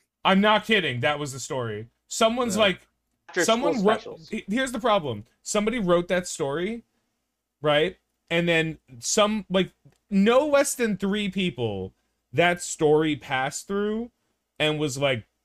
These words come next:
Speaker 1: "Gold. Brilliant."
Speaker 2: Perfect.
Speaker 1: Yeah, like,
Speaker 3: Yeah.
Speaker 1: changed nothing. And then, like, like, at, that's the best case. That's the, what was that? That's the worst case scenario,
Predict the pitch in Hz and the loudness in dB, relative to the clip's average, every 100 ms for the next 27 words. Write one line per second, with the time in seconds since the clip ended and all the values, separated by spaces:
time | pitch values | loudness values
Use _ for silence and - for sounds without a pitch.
0 | _ _ - 120 110 95 95 _ _ _ | _ _ -4 0 0 -4 -12 _ _ _
1 | _ _ _ _ 143 120 104 95 - _ | _ _ _ _ -2 0 -2 -6 -12 _
2 | _ _ _ - 127 - 98 - - _ | _ _ _ -8 -8 -6 -12 -12 -20 _
3 | _ _ _ - 165 135 156 156 131 139 | _ _ _ 0 2 2 2 -2 -4 -8
4 | - 208 190 180 170 151 147 113 98 - | -2 2 2 0 -2 -2 -2 -6 -8 -14
5 | _ _ - 190 208 196 190 - 180 175 | _ _ 2 4 4 2 0 0 0 0
6 | 180 165 - _ _ _ _ _ _ _ | 0 -2 -4 _ _ _ _ _ _ _
7 | _ _ _ - 254 - 190 269 294 - | _ _ _ 0 0 0 2 2 2 0
8 | 233 202 226 - 160 - 185 185 160 139 | 2 2 0 0 0 0 -6 -4 -4 -4
9 | 123 117 131 - 127 139 - 117 117 113 | -4 -6 -6 -6 -4 -4 -4 -6 -6 -8
10 | 104 98 101 | -6 -6 -8